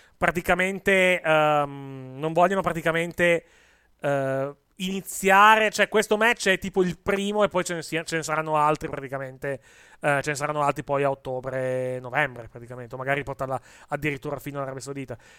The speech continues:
perché bisogna poi capire anche lì, come per molti naturalmente, la direzione verso WrestleMania cosa comporta alla fine, perché se Rollins deve andare, cioè bisogna vedere Rollins con chi deve andare a WrestleMania alla,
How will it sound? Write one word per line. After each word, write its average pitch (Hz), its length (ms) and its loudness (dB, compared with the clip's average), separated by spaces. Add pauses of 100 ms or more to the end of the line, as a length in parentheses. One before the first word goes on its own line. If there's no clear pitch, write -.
(120)
perché 165 180 2
bisogna 190 260 4
poi 247 140 4
capire 220 320 4
anche 202 260 6
lì, 196 380 -2 (240)
come 151 220 -4
per 143 160 -2
molti 160 400 0
naturalmente, 165 840 0 (460)
la 175 280 8
direzione 185 460 2
verso 190 220 0
WrestleMania 175 480 0
cosa 147 240 -6
comporta 131 560 -6
alla 127 140 -10
fine, 120 360 -16 (580)
perché 160 240 -2
se 175 160 2
Rollins 233 880 6
deve 185 440 2
andare, 175 840 4 (240)
cioè 208 140 2
bisogna 262 180 6
vedere 269 180 8
Rollins 262 200 4
con 190 100 -6
chi 175 80 -6
deve 160 160 -2
andare 151 220 0
a - 20 -4
WrestleMania 123 640 -10
alla, 127 280 -6